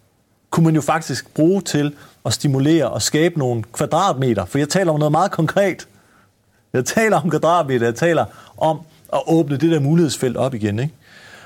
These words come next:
Og det håber jeg, man vil tage den diskussion. Altså, er udviklingsselskaber den rigtige konstruktion? Øh, skal vi ind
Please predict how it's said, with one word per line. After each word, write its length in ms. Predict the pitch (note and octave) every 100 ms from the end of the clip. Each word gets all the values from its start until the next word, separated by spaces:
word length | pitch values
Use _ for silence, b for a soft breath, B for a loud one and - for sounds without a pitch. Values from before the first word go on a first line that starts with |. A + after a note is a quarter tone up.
| B
Og 160 | C3+ -
det 80 | G3
håber 280 | F#3+ G#3+
jeg, 100 | F3+
man 120 | C#3 C3+
vil 80 |
tage 180 | B2+ F3+
den 140 | F#3 E3+
diskussion. 640 | E3 - C#3 G3 F#3 B2+ -
Altså, 200 | B2 C#3
er 220 | C3 C3+
udviklingsselskaber 880 | F3 G#3 F3 D#3 - D#3 - D3 C3
den 140 | B2+
rigtige 320 | D3 E3+ C#3+
konstruktion? 680 | - D3+ C#3+ C3+ - F#3 B2 _ _ b b b b b b
Øh, 280 | - C3+ B2
skal 240 | A2+ - C3+
vi 100 | D3
ind 340 | F#3 G3+ -